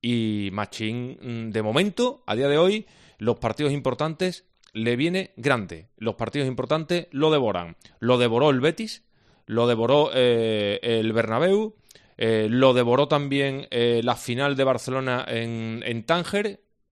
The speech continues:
y lo devoró ayer el partido ante un Barcelona que le podemos echar toda la literatura del mundo, de Messi, que ya sabemos cuál es la historia, pero no es el Barcelona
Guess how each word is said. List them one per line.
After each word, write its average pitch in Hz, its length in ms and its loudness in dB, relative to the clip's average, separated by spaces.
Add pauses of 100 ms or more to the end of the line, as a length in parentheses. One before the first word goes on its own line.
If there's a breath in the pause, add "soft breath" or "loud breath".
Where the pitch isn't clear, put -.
(120)
y 110 140 -8
lo 98 140 -2
devoró 92 320 -4
ayer 92 240 -6
el 95 120 -8
partido 104 540 -4
ante 110 280 -4
un 101 140 -6
Barcelona 110 640 -4 (360 soft breath)
que 104 100 -8
le 98 100 -6
podemos 104 320 -4
echar 117 260 -4
toda 113 220 0
la 117 100 0
literatura 113 500 -2
del 107 100 -2
mundo, 160 460 -2
de 117 140 0
Messi, 151 360 -4
que 147 100 -4
ya 127 120 0
sabemos 139 340 -2
cuál 135 160 0
es 135 60 0
la 135 80 2
historia, 101 340 -4
pero 101 200 -4
no 113 340 0
es 127 260 -2
el 123 220 -2
Barcelona 120 1040 0